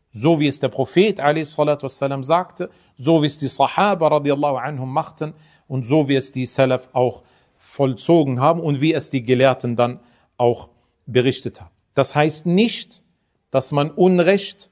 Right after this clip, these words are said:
zu Recht erklärt. Nein, Unrecht ist Unrecht. Sünde ist Sünde.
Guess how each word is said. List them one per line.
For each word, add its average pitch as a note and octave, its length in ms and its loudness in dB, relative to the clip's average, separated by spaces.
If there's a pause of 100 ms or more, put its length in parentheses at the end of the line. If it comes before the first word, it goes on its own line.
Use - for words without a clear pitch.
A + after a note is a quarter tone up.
(100)
zu D3 260 2
Recht - 760 -2 (1200)
erklärt. C3+ 760 0 (640)
Nein, D3 300 -2
Unrecht G3 480 -2
ist - 120 -12
Unrecht. F3 580 -4 (540)
Sünde F3+ 440 0
ist E3+ 280 -6
Sünde. E3 440 0